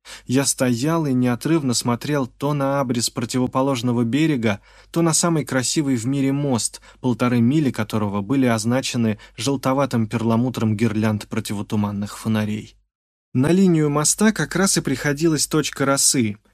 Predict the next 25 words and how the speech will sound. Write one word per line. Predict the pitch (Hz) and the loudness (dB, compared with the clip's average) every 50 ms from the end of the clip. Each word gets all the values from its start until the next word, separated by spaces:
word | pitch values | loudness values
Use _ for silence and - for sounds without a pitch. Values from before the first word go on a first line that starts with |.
| _ _ | _ _
Именно | 147 143 151 151 147 143 143 143 | -2 0 2 2 2 2 0 -2
тут | 135 - - 180 185 156 | -2 -2 0 0 0 2
замешивалось | 127 131 135 131 139 151 139 - - 135 123 123 123 117 - - | 2 0 0 0 0 0 -2 -2 -2 0 2 2 2 2 0 0
тесто | - - 143 131 - - - 123 | 0 0 0 0 0 0 0 0
облаков, | 117 110 120 120 120 - - 190 185 156 - - - - - _ _ | 2 2 2 0 0 2 2 2 2 2 0 -8 -16 -20 -20 _ _
которые, | - 139 131 175 175 160 147 - | -8 -2 0 2 2 2 2 0
прежде | - 147 156 147 123 123 120 | 0 0 0 0 0 -2 -4
чем | - - 131 123 123 | -2 -2 0 0 0
оторваться | 110 131 127 135 135 127 117 - - 117 | 2 2 0 2 2 2 0 0 -2 -2
от | 101 - | -2 0
поверхности | 123 123 127 131 127 - - 120 110 - - 123 | 0 2 4 2 2 2 0 -2 -2 -2 -2 -2
земли, | 110 107 123 127 139 156 180 185 160 - - - _ | 0 2 4 4 4 4 4 2 2 0 -8 -10 _
заливали | 123 110 127 143 151 151 143 143 135 123 127 | 0 2 2 4 4 4 4 2 2 2 2
город | 120 120 143 139 127 117 - 123 | 2 2 2 2 2 0 -2 -4
и | 113 | -4
побережье. | - 113 107 127 127 131 120 110 98 95 92 104 104 - - _ _ _ _ _ _ _ _ _ _ _ _ | -2 0 2 4 4 4 2 2 0 -4 -8 -10 -12 -12 -16 _ _ _ _ _ _ _ _ _ _ _ _
Я | 120 123 156 | -2 0 2
стоял, | 151 - - - 143 139 147 180 202 202 180 | 2 2 0 0 0 2 2 2 2 2 2
глядя | 139 117 127 135 165 180 175 160 156 | 2 2 2 4 4 2 2 2 0
в | 131 117 | -2 -2
бельма | 113 110 143 180 180 165 160 156 | 0 4 4 4 6 4 2 2
великого | 135 123 135 139 165 170 - - 156 160 | 2 2 2 2 2 2 0 0 0 0
слепца, | 151 - 147 147 151 - - - - 165 160 139 117 98 - - - - | 0 0 -2 -2 -4 -4 -4 -2 -2 0 2 0 0 -2 -4 -10 -12 -6
своей | - - 127 123 131 143 156 160 156 | -4 -2 0 2 2 2 2 2 2
судьбы — | - - 160 147 151 151 156 151 131 110 | 2 0 0 0 2 2 2 2 2 2